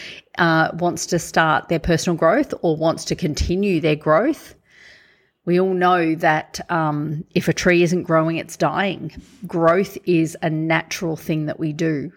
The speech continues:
And I look at it like this, where we're either forced to grow or we choose to grow. And choosing to grow is a much more pleasant pathway. Sometimes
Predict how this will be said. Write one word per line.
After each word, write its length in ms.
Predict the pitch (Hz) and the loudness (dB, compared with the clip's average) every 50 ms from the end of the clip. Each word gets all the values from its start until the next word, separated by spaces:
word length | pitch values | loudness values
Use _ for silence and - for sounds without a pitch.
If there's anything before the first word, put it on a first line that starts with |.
| _ - - - - - - - - _ - | _ -20 -20 -20 -20 -20 -20 -20 -18 _ -2
And 160 | 208 214 226 | 0 2 4
I 160 | 220 214 220 | 2 2 2
look 260 | 226 214 233 226 - | 2 2 0 0 0
at 80 | 285 302 | -2 -2
it 120 | 302 - | -2 0
like 340 | 202 190 170 160 202 - - | 0 0 0 0 -2 0 0
this, 340 | 202 190 170 - - - - | 0 0 0 -2 -6 -10 -6
where 260 | - 196 170 165 160 | -4 -2 0 0 0
we're 260 | 151 165 160 160 - - | 0 -2 -2 -2 -2 0
either 440 | 170 165 165 156 170 160 156 151 | 0 0 2 2 0 0 0 0
forced 640 | 151 - - - 196 190 196 214 208 - - - - _ _ - | -2 -6 -4 0 2 2 2 2 0 -2 -6 -8 -14 _ _ -6
to 80 | - | -2
grow 380 | 190 - 202 196 214 254 285 277 | 0 2 2 2 2 0 -2 -2
or 180 | - - 170 | -2 -2 0
we 100 | 160 170 | 2 2
choose 400 | 160 160 - - 170 165 156 156 | 0 0 -2 0 0 0 0 -2
to 140 | - - 170 | -4 -6 -4
grow. 340 | - 165 151 151 147 147 147 - | -2 0 0 0 0 -2 -4 -2
And 180 | - - 180 165 | 0 0 0 0
choosing 400 | - - 226 220 190 202 185 156 | 0 2 2 2 2 2 0 0
to 120 | - 160 151 | 0 -2 0
grow 360 | - 160 151 156 151 147 143 - | 2 2 4 4 4 2 0 -2
is 160 | - 156 147 | -2 -4 -2
a 100 | 156 151 | 0 -2
much 640 | 147 147 143 - - 156 165 160 - - - - - | -2 -2 -6 -6 -2 -2 -2 -2 -2 -4 -8 -8 -6
more 280 | 180 165 165 160 156 151 | -4 -2 -2 -2 -2 -4
pleasant 720 | - - - - 160 180 180 165 143 139 - - - - - _ - - - _ | -6 -6 -2 -2 0 0 0 -2 -4 -4 -6 -10 -14 -16 -16 _ -20 -20 -18 _
pathway. 640 | - - 170 151 143 135 - - 160 156 143 - 160 - - - - - - - | -4 0 2 2 2 0 -4 -4 -4 -2 -2 -4 -6 -10 -14 -18 -18 -18 -20 -18
Sometimes 1200 | _ - - - 262 285 359 381 - - - 202 165 151 147 156 160 247 311 330 - - - - | _ -6 0 0 2 2 2 0 -2 -2 0 0 0 0 0 0 0 -2 -2 -4 -6 -8 -14 -18